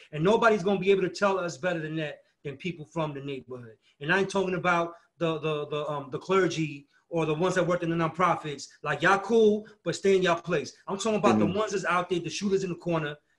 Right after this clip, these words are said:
Speaker 1: you know what I mean?
Speaker 2: Mm-hmm.
Speaker 1: Like my little homie right now, okay? Real facts. Uh, today, I wasn't able to talk, to talk to none of those texts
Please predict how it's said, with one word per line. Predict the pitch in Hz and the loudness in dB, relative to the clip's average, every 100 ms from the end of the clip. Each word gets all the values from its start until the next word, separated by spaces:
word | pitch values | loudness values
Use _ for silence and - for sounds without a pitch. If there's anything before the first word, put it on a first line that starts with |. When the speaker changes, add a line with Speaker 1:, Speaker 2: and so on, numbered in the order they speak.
| - | -6
Speaker 1:
you | 165 | -2
know | |
what | 165 | 0
I | 170 | 2
mean? | 175 170 | 2 0
Speaker 2:
Mm-hmm. | - _ 165 | -4 _ 2
Speaker 1:
Like | 165 | 4
my | 175 | 6
little | 202 214 | 6 6
homie | 208 208 202 | 6 4 4
right | 190 185 | 4 4
now, | 165 123 - _ - | 0 -2 -12 _ -8
okay? | 190 175 160 _ _ 135 | -2 -2 -2 _ _ 0
Real | 190 | 0
facts. | 185 180 127 - - _ _ | 4 2 2 -4 -18 _ _
Uh, | 165 160 | -2 0
today, | 151 165 190 214 202 - _ | 0 0 6 6 4 -2 _
I | 165 | -4
wasn't | 165 170 202 | 0 2 6
able | 190 | 6
to | 175 | 6
talk, | 196 - | 0 -4
to | - | -6
talk | 180 170 | -4 -2
to | 170 | -2
none | 175 | 0
of | 180 | -2
those | 165 | -2
texts | 185 175 - | -2 -4 -6